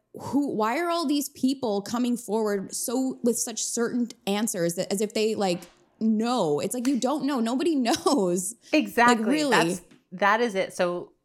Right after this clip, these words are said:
Speaker 2: like what Nat said, you nailed it. Like, nobody knows. And to pretend just because I am Elon Musk or whatever, I have a certain, like, I'm a, I'm a Musk stan, which I kind of am. Like,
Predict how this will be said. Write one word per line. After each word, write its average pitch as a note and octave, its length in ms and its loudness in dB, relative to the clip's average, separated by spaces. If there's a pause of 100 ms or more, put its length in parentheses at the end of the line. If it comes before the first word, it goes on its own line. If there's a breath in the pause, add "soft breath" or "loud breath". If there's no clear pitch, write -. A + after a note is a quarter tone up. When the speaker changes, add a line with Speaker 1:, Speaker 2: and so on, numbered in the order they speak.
(120)
Speaker 2:
like F3+ 200 -2
what G3 220 0
Nat E3+ 260 -2
said, D3 220 -6
you D#3 80 -10
nailed D#3+ 300 -6
it. - 100 -10
Like, D#3+ 180 -8
nobody F#3+ 480 -2
knows. A3+ 540 0
And F#3+ 240 -2 (220)
to A#3+ 100 -8
pretend C#4 480 -2
just A3+ 160 -8
because B3+ 320 -6
I G#3+ 200 -6
am C4 220 -4
Elon C4+ 400 -6
Musk C#4 240 -6
or G#3 120 -6
whatever, G#3 380 -2
I E3 60 -6
have G3 140 -2
a G3 40 -14
certain, G#3 360 -6
like, G3 300 -12 (280 soft breath)
I'm G3+ 140 -4
a, G3 100 -6 (140)
I'm F#3+ 140 -2
a G3 60 -2
Musk G#3 340 -6
stan, E3+ 580 -10 (360 soft breath)
which F#4 140 0
I B4+ 60 8
kind C5 180 2
of B4 260 0
am. A#3+ 60 -2
Like, A3+ 120 -6